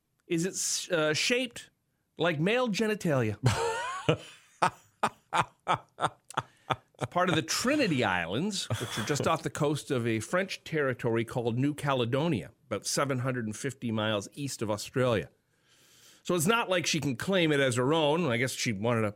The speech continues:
go to war with France to get it. But she shared it with her Facebook group of other explorers, and they were all very impressed by her discovery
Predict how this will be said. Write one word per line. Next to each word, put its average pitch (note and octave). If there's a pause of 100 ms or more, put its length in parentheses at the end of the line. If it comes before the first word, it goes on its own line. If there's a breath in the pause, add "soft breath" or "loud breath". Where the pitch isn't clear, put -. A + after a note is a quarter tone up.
(120)
go B2+
to A#2+
war C#3+
with B2+
France -
to A2+ (600)
get F3
it. - (880 soft breath)
But E3
she F#3+
shared B3+
it A#3
with G#3+
her G3+
Facebook F#3
group D#3+
of D3
other D3
explorers, C3+
and F#3+
they G3+
were G3+
all A3+
very F#3+
impressed C#3+
by C3+
her C#3
discovery A#2